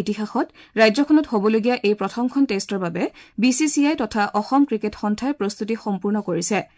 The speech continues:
আজি দুয়োটা দলৰ অধিনায়কে কাইলৈৰ খেল সম্পৰ্কে সাংবাদিকক সম্বোধন কৰে। আঘাতৰ বাবে দ্বিতীয় টেষ্টৰ পৰা বাদ পৰা ভাৰতীয় দলৰ অধিনায়ক শুভমেন গিলৰ স্থানত ঋষভ পন্তক দলৰ নেতৃত্বৰ দায়িত্ব দিয়া হৈছে। আজিৰ সংবাদমেলত ঋষভ পন্তক দিয়া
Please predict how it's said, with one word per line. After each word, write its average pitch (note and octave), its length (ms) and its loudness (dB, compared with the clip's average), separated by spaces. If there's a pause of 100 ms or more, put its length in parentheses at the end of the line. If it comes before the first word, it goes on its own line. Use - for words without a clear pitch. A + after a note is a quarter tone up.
(280)
আজি A3+ 200 4
দুয়োটা C4+ 280 2
দলৰ E4 260 0
অধিনায়কে A#3 440 0 (120)
কাইলৈৰ G3+ 380 0
খেল A3 140 -2 (100)
সম্পৰ্কে G#3+ 380 -2 (140)
সাংবাদিকক G3 460 -4 (120)
সম্বোধন F#3 440 -2
কৰে। F#3 160 0 (480)
আঘাতৰ C4 400 4
বাবে D#4+ 240 0
দ্বিতীয় A3 260 0
টেষ্টৰ A3 340 -2
পৰা B3 140 0 (100)
বাদ F3+ 200 0
পৰা G#3 140 0 (100)
ভাৰতীয় F#3+ 340 -2
দলৰ G3 200 -2 (100)
অধিনায়ক G3+ 360 0 (300)
শুভমেন C4 400 6
গিলৰ C#4+ 260 2
স্থানত G#3 260 -2 (220)
ঋষভ B3+ 220 -2 (100)
পন্তক B3+ 280 0 (100)
দলৰ F#3+ 280 -2
নেতৃত্বৰ G#3 480 -4
দায়িত্ব E3 220 -4 (100)
দিয়া F3 160 -6
হৈছে। F#3 260 -2 (520)
আজিৰ A3+ 240 2
সংবাদমেলত C#4+ 500 2 (120)
ঋষভ A3 260 -2
পন্তক A3+ 260 -2 (100)
দিয়া F3+ 140 0